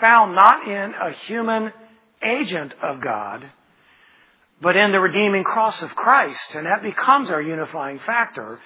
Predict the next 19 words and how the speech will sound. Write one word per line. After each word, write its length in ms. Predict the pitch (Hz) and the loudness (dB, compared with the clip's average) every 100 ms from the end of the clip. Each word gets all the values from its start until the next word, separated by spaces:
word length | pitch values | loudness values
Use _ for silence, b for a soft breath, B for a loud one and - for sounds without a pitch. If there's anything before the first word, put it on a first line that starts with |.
| B B B B | B B B B
It 100 | 147 | -10
becomes 420 | 160 - 170 170 135 | -6 -2 -2 -4 -6
what 280 | 147 151 - | 2 2 0
holds 500 | - - 180 180 175 | -14 -10 -8 -6 -8
us 100 | - | -10
together. 600 | 175 151 127 117 113 120 - _ _ _ _ _ _ _ _ _ _ _ _ _ _ _ _ _ B B B B B | -12 -6 -4 -4 -6 -12 -16 _ _ _ _ _ _ _ _ _ _ _ _ _ _ _ _ _ B B B B B
It's 200 | 160 - | -6 -2
what 240 | 156 143 - | -4 -4 -8
pushes 520 | - 214 202 214 151 | -2 -2 0 -2 -2
us 160 | 170 - - | -4 -6 -8
forward. 500 | 135 110 104 101 120 120 - _ _ _ _ _ _ _ _ _ _ _ _ _ _ _ _ b b b b b b _ _ _ _ _ _ _ _ _ | -6 -6 -8 -10 -12 -16 -20 _ _ _ _ _ _ _ _ _ _ _ _ _ _ _ _ b b b b b b _ _ _ _ _ _ _ _ _
It's 220 | 175 156 156 | -8 -6 -2
what 180 | 160 | -2
determines 800 | 156 - - 262 233 135 90 123 - - _ _ _ _ _ _ _ _ _ _ B B B | -4 -12 -4 -2 -2 -6 -14 -18 -18 -18 _ _ _ _ _ _ _ _ _ _ B B B
how 180 | 131 - | -6 -4
faithfully 600 | 233 262 - - 120 120 | -2 0 -2 -10 -10 -10
we 160 | 123 135 | -10 -12
will 100 | 135 | -12
fulfill 720 | - 139 - 294 147 101 117 | -14 -16 -14 -12 -12 -12 -16